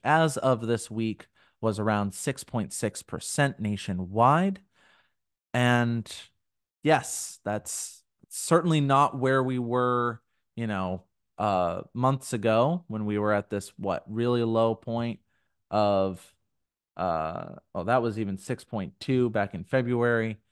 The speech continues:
uh, of last year. Uh, definitely not in the lowest points that we saw at the beginning of the pandemic. Um, but let's keep in mind the relative scale. This is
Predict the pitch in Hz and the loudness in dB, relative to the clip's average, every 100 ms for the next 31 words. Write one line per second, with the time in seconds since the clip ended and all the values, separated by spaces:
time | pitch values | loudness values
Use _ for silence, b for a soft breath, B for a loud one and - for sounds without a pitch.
0 | _ _ _ 117 110 98 - 101 107 98 | _ _ _ 2 4 4 0 -4 0 0
1 | 95 - - 143 135 123 107 _ _ _ | 0 -4 -2 2 2 2 -2 _ _ _
2 | - 107 101 98 87 - 143 - 131 123 | -4 0 2 2 0 2 2 2 -2 0
3 | 117 113 110 - 113 107 107 113 113 104 | 0 0 -2 -4 -8 -4 2 2 2 0
4 | - _ 120 113 98 - 104 78 101 - | -6 _ -4 -4 -4 -4 -4 -2 -6 0
5 | 110 101 95 98 104 104 98 90 - 85 | 2 2 0 -8 -6 -6 -6 -8 -10 -10
6 | 92 143 135 113 - _ _ _ _ _ | -2 -2 0 -4 -12 _ _ _ _ _
7 | _ 110 110 107 101 - 139 131 - 123 | _ -2 0 0 -2 4 6 6 2 -10
8 | - 151 135 120 120 127 127 123 117 107 | -8 -6 -2 0 2 2 4 2 0 -4
9 | - _ _ _ _ _ _ _ _ _ | -10 _ _ _ _ _ _ _ _ _
10 | _ _ _ 120 120 127 127 120 117 104 | _ _ _ 0 4 6 6 2 -2 -8
11 | - - 117 113 110 104 107 - 104 95 | -10 -4 0 4 4 2 -2 -6 -8 -8
12 | - | -12